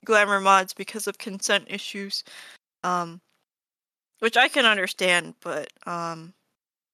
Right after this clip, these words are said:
if there was a way that only the people who subscribed to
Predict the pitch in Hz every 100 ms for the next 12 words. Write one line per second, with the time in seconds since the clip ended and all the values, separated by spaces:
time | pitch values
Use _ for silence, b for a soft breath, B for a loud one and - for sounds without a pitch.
0 | - 196 - 202 214 208 190 180 175 175
1 | 165 151 _ _ _ - 165 156 - -
2 | - _ _ _ _ _ _ _ _ 202
3 | 196 180 - 208 202 214 196 - 190 -
4 | - 220 240 220 190 202 - - B B
5 | B B B _ _ - 214 202